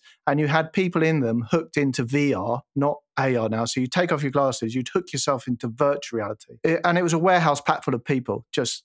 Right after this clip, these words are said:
plugged into virtual reality. And I know there's movies about this as well. But those people represented lots of different organizations.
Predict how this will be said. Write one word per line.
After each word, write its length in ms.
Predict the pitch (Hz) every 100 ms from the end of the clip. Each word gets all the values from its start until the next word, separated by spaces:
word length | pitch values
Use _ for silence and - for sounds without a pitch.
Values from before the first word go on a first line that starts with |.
| -
plugged 240 | - 120
into 260 | 135 113 -
virtual 340 | 120 110 117
reality. 480 | 113 110 110 - 123 - _ _ 120
And 100 | 139
I 60 |
know 240 | 147 156 147
there's 180 | 135 131
movies 340 | 131 123 113
about 260 | 117 117 120
this 180 | 107
as 100 | 113
well. 200 | 123 117 - - - 180
But 220 | 196 -
those 260 | 185 202 185
people 400 | - 196 175 135
represented 640 | 143 - 139 139 135 131
lots 360 | 143 151 - -
of 80 | 123
different 300 | 135 139 127
organizations. 880 | 120 120 117 131 147 - 120 -